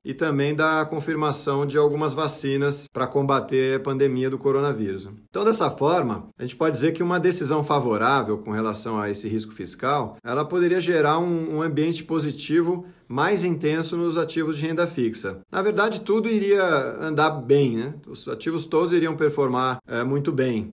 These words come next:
Mas talvez a renda fixa, ela tenha mais prêmio pra, pra devolver num primeiro momento, né? No curto prazo.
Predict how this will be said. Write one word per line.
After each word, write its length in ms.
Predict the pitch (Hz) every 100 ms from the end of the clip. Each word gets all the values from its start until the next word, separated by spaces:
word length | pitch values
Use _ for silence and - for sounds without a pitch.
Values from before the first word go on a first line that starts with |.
| -
Mas 200 | 131 143
talvez 300 | 156 143 165
a 60 | 160
renda 260 | 165 156
fixa, 380 | - 170 175 175
ela 160 | 165 160
tenha 540 | 151 151 160 131 110
mais 320 | 131 135 151
prêmio 520 | - 139 151 151 131 113
pra, 360 | 127 123 117
pra 220 | 120 127
devolver 640 | 123 131 127 113 120 127 123 -
num 360 | 131 127 127 113
primeiro 340 | 123 123 127
momento, 460 | 127 110 98 90 101
né? 180 | 104 110
No 80 |
curto 280 | 110 110 110
prazo. 400 | 98 92 90 -